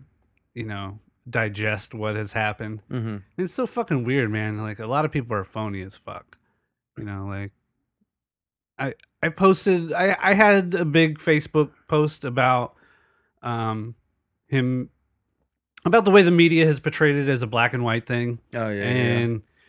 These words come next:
Speaker 1: that he was Hispanic. And then it was very interesting how my, uh, my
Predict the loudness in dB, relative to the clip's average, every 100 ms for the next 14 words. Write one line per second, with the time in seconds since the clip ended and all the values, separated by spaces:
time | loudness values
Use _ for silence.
0 | _ -4 -2 -2 -4 -4 -4 -4 -4 0
1 | 0 -2 -6 -2 0 0 -2 0 0 0
2 | 0 0 2 0 0 -2 0 2 2 2
3 | 4 4 2 -2 -2 -2 0 -2 -2 -4
4 | -4 -4 -4 -4 -8 _ _ _ _ _
5 | _ _ _ -4 -2 -2 -4 -6